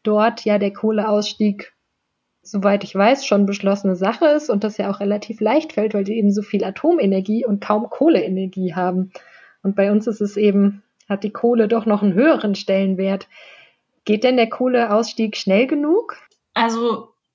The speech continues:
Speaker 2: wenn wir uns, also Deutschland hat das Paris Agreement unterschrieben und wenn wir uns angucken, was das eigentlich heißt, dann geht es nicht schnell genug. Weil es gibt Berechnungen, wo einfach gesagt wird, die O-E-C-D-Länder, die müssen bis zwanzig dreißig aussteigen.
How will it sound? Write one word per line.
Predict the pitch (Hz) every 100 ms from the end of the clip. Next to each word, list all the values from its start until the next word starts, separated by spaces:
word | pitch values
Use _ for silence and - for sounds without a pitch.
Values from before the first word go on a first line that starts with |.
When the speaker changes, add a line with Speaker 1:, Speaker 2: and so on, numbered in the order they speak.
| _
Speaker 2:
wenn | 240 233
wir | 240
uns, | 226 233 -
also | 214 208
Deutschland | 214 226 226
hat | 208 202
das | 226
Paris | 240 220 233
Agreement | 220 233 226 214
unterschrieben | 202 208 202 - 277 285 320 320 - - _
und | 220 226
wenn | 220 226
wir |
uns | 208 208
angucken, | 220 226 240
was | 208 208
das | 226
eigentlich | 226 202 208 -
heißt, | 196 208 - - _ -
dann | 202 202
geht | 214
es | 196
nicht | 202 -
schnell | 185 160
genug. | 165 143 - - - - -
Weil | 208 202 202 -
es | 196
gibt | 247 247
Berechnungen, | 240 240 247 262 240
wo |
einfach | 208 214 214
gesagt | 214 214 208
wird, | 214 208 214
die | 202
O-E-C-D-Länder, | 214 208 220 220 294 285 277 277 277 269 - - _
die | 220
müssen | 226 226 226
bis | 196
zwanzig | - 190 196 196
dreißig | 165 180 214
aussteigen. | - 185 - 147 143 143